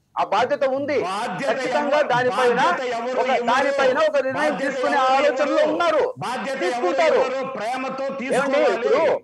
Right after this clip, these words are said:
Speaker 2: కళామ
Speaker 1: అటు,
Speaker 2: తల్లి బిడ్డలుగా
Speaker 1: అటు మెగా
Speaker 2: బాధ్యత
Speaker 1: ఫ్యామిలీ
Speaker 2: తీసుకోవాలి.
Speaker 1: కానీ, అటు మెగా ఫ్యామిలీ కానీ, నందమూరి ఫ్యామిలీ కానీ, మంచు ఫ్యామిలీ, రామనాయుడు, each and every film industry వాళ్ళు బతుకున్నది, బతుకుతున్నది దానిపైనే. అంటే అది వాళ్ళకు తల్లి లాంటిది. కాబట్టి తన తల్లిని కాపాడుకోవడం కోసం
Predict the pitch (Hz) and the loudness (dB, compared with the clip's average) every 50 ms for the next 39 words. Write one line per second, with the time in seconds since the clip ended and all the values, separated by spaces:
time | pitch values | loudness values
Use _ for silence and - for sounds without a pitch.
0 | - 180 202 233 254 262 254 247 185 - 247 247 226 196 220 226 214 254 247 247 | -8 -10 -8 -6 -6 -6 -4 -4 -4 -4 -4 -6 -6 -6 -6 -6 -6 -6 -4 -2
1 | 240 - - - 233 220 233 233 277 294 277 269 269 254 269 262 262 262 269 269 | -2 0 0 0 2 2 2 2 2 2 2 2 2 0 0 0 0 0 0 0
2 | - 247 240 240 233 233 254 269 254 - - - - 214 214 262 240 220 226 240 | 0 0 0 0 2 0 0 0 0 -2 -2 -2 -4 -2 0 0 0 2 2 2
3 | 285 285 285 277 247 254 254 254 254 254 233 226 226 247 262 240 220 254 262 262 | 2 0 0 0 -2 -2 0 -2 0 0 2 2 2 2 2 0 0 0 0 0
4 | 277 285 262 254 247 233 240 240 247 254 240 233 240 262 240 233 254 285 - 302 | 0 -2 -2 -2 -2 -2 0 0 0 2 2 2 2 2 0 0 -2 -2 -2 -8
5 | 294 285 247 240 240 240 247 240 226 226 262 269 277 269 269 247 - - _ _ | -4 -2 -2 -2 0 0 0 2 2 2 2 0 0 -2 -2 -4 -4 -10 _ _
6 | _ _ 180 247 320 370 359 - - 302 285 277 269 226 214 220 269 339 339 330 | _ _ -4 -2 -2 -2 -2 -4 -2 -2 0 0 -2 -2 0 2 2 2 0 0
7 | 330 311 302 294 - - 254 277 294 285 269 277 262 262 247 247 - 254 247 240 | 0 2 2 0 -2 -2 -4 -4 -2 -2 -4 -2 -2 -2 -2 -2 -2 -2 0 0
8 | 226 233 262 330 320 - - _ _ - - 233 - 330 - 302 294 269 254 226 | 0 0 0 -2 -4 -4 -8 _ _ -4 -2 -2 -2 -2 -2 -2 -2 0 -2 -2
9 | 294 330 220 165 156 208 226 - 330 254 - 214 262 247 240 240 302 349 247 202 | -2 -4 -8 -2 -2 -2 -2 -2 -4 -4 -4 -4 -4 -2 0 0 0 0 0 0
10 | 208 220 233 247 247 240 220 208 190 180 190 233 247 220 170 - - _ _ _ | 0 2 2 0 0 0 0 -2 0 0 0 0 2 2 0 -2 -6 _ _ _
11 | - - 196 220 214 - 185 190 226 285 339 - - - - - 208 247 311 277 | -6 -6 -6 -6 -4 -4 -2 0 2 2 2 0 -2 -6 -4 -4 -2 0 0 0
12 | 240 247 254 254 262 311 - - 214 226 247 254 277 269 254 247 240 233 233 - | 2 2 0 0 -2 -4 -2 0 0 0 0 -2 -2 0 0 0 0 -2 -4 -4
13 | 220 202 180 254 285 277 226 - - _ _ _ _ - 240 240 262 262 294 269 | -6 -4 -4 -2 -2 -2 -2 -4 -4 _ _ _ _ -4 -2 -2 0 0 0 -2
14 | - - 302 - - 226 226 214 - - 208 262 311 311 339 320 269 - 233 269 | -2 -6 -6 -4 -2 -2 -2 -2 -2 0 0 0 0 -2 -4 -4 -2 0 0 0
15 | 262 - 285 285 277 262 262 262 247 247 240 240 233 226 - - 214 196 175 - | 0 0 0 0 2 0 0 0 2 2 2 2 0 -4 -4 -4 -4 -4 -2 -2
16 | 262 294 311 262 - | 0 0 0 -2 -4